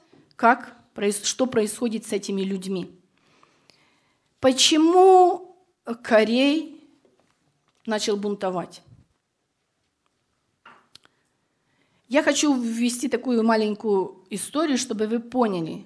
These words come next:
кто такой Корей. Возможно, вы м-, читали, может, не читали. Возможно, возможно, скорее всего, что, э, Корей, он был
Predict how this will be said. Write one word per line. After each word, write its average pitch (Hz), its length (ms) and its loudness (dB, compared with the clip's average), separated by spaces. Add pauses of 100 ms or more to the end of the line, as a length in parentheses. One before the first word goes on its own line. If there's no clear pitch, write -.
кто 247 160 -8
такой 226 280 0
Корей. 185 580 -2
Возможно, 226 420 -2
вы 214 80 -4
м-, 208 180 -4
читали, 339 380 -4
может, 196 240 -6
не 185 140 -8
читали. 254 480 0 (1400)
Возможно, 294 840 4
возможно, 220 920 2
скорее 294 400 0
всего, 220 420 -2
что, 214 420 -4
э, 196 160 0
Корей, 262 480 0
он 233 240 2
был 277 360 2